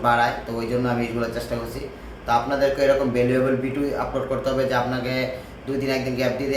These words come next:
এরকম ভালো একটা ভিডিও ক-, কন্টেন্ট ক্রিয়েট করতে হবে, যেটা দেখা মানুষ দেখবে এবং শেয়ার করবে বা একজন আরেকজনকে ই করবে বা YouTube বুঝতে পারবে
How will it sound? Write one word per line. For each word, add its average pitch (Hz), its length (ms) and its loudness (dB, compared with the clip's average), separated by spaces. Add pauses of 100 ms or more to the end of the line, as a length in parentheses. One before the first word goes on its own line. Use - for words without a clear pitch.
এরকম 131 160 0 (100)
ভালো 117 140 2 (100)
একটা 151 160 0 (140)
ভিডিও 143 220 -2 (120)
ক-, 143 220 2 (140)
কন্টেন্ট 139 420 -2 (200)
ক্রিয়েট 147 280 -4
করতে 131 240 -4
হবে, 120 180 2 (140)
যেটা 127 240 0 (120)
দেখা 123 240 0 (580)
মানুষ 123 160 0 (140)
দেখবে 127 320 2 (220)
এবং 120 180 2 (400)
শেয়ার 113 240 0 (120)
করবে 120 280 2 (160)
বা 117 120 2 (200)
একজন 113 280 -4
আরেকজনকে 113 480 -4
ই - 100 -6
করবে 123 200 0 (100)
বা 120 80 4 (240)
YouTube 120 380 -2
বুঝতে 123 240 -6
পারবে 120 180 2